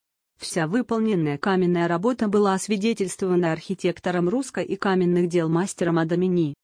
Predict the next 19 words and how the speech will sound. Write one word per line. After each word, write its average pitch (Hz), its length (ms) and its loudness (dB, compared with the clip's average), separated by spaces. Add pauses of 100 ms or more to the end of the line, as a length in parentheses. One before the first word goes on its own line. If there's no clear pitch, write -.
(300)
Наибольшие 190 800 2
изменения 185 560 2
коснулись 160 600 -2
внутренней 185 540 2
планировки, 175 760 -2 (260)
по 180 140 2
методике 185 580 0
построения 165 720 0
геометрии 180 560 2
театрального 170 720 -2
зала, 190 440 0 (160)
обеспечивающую 185 1080 0
оптимальную 160 640 0
видимость 196 520 0
и 185 40 0
акустику, 156 760 -4 (180)
которую 160 460 -2
разработал 180 560 0
Кавос. 143 540 -4